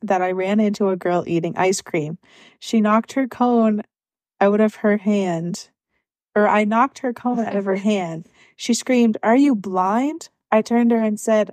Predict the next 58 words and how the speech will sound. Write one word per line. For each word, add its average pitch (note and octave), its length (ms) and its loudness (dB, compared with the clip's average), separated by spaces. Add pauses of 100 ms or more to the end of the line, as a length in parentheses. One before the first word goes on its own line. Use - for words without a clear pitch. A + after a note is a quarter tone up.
'I G#3+ 120 0
am C4 260 2
blind, F#3 340 -2
actually. G#3+ 600 -4
I'm A#3 160 0
so B3 220 0
sorry. A3 420 0
I'll E3+ 140 0
buy F3+ 200 -2
you B3 200 2
a B3 60 2
new A3+ 200 2
<laughs> - 200 -6
cone.' A#3 340 2 (340)
And A#3 200 2
she C4+ 100 -2
said, A#3 300 -2
'Oh A#3 140 2
my C4+ 240 0
God, G#3+ 580 0
I'm A3 180 0
so A#3+ 180 -2
sorry. G3+ 460 0
Don't G#3 320 0
worry. F#3+ 400 -2
It's - 240 -8
no G#3+ 140 0
problem G#3+ 420 -2
at F#3 140 -6
all. F3 340 -4
I'll G#3 160 2
buy A3 200 4
another A3 280 2
<laughs> E3+ 280 0
one.' B3+ 140 -2 (580)
So B3+ 200 0
we A#3 80 4
walked B3 320 4
into B3+ 220 0
the G3+ 100 0
ice A3+ 220 0
cream G#3+ 160 -2
store G3+ 240 -2
together, F3+ 400 -2
and F#3 240 -6
the F#3+ 60 -8
clerk G#3+ 340 -2
said, F3+ 380 -2
'I G3 140 2
heard A3+ 240 2
the G3+ 100 0
whole F#3+ 200 2
thing. F3 400 -4
The F#3 80 0
ice G3 320 0
cream F3+ 240 -4
is E3+ 140 -6
free.'" F3+ 420 2